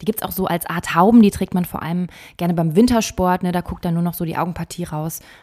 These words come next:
Müsst ihr mal gucken, was euch angenehmer ist. Aber das wäre auf jeden Fall mein Tipp an dieser Stelle.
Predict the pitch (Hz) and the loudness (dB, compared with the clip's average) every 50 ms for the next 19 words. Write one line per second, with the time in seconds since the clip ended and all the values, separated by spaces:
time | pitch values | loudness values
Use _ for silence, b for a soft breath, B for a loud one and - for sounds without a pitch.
0 | B B 170 - - 160 156 147 - - 160 170 160 160 156 - 151 - - 165 | B B -12 -8 -6 -6 -4 -4 -4 -4 -4 -2 -4 -4 -4 -8 -10 -8 -4 -2
1 | 170 170 165 160 160 151 160 - - 156 - - B B B B B B - 175 | 0 0 0 0 -2 -4 -6 -8 -8 -10 -12 -14 B B B B B B 0 2
2 | 196 202 196 170 190 170 165 156 160 185 170 165 - 170 156 156 151 - - 165 | 4 4 2 2 2 0 0 0 -2 -2 -2 0 0 -2 -2 -2 -2 -2 -4 -4
3 | - - 143 131 135 - - 151 - - - - - - | -4 -6 -10 -10 -10 -10 -12 -12 -12 -12 -12 -12 -12 -14